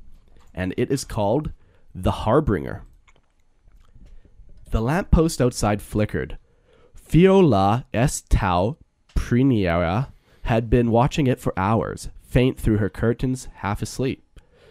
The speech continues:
Summer had arrived, and it was sweltering, warm enough to make her drowsy, but too humid and sticky to sleep properly.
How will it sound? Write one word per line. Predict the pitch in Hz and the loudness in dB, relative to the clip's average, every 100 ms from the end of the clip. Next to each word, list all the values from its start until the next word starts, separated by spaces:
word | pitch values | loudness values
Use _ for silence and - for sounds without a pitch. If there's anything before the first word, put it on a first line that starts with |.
| _ _ | _ _
Summer | - - 196 | -2 0 2
had | 180 156 | 2 2
arrived, | 113 104 95 98 110 - | 2 2 2 2 0 -2
and | 101 | -4
it | - | -2
was | 107 | -2
sweltering, | - - 107 131 - 65 53 95 _ _ _ - | -4 -2 0 0 -2 -6 -8 -16 _ _ _ 0
warm | 110 131 165 | 4 4 4
enough | 143 139 | 2 0
to | - | 0
make | 113 113 | 0 0
her | 104 | -4
drowsy, | 90 95 95 104 117 127 - - | -4 -4 -2 -2 -2 -4 -4 -10
but | 107 104 | -6 -6
too | - 165 | -4 -4
humid | 156 - 139 127 | -4 0 2 2
and | 90 85 | -2 -6
sticky | - - - 135 - 85 - _ - | -12 -12 -4 -4 -4 -12 -12 _ -8
to | - | -8
sleep | - 104 98 | -4 -4 0
properly. | - 80 82 65 58 76 | 0 0 -2 -6 -8 -10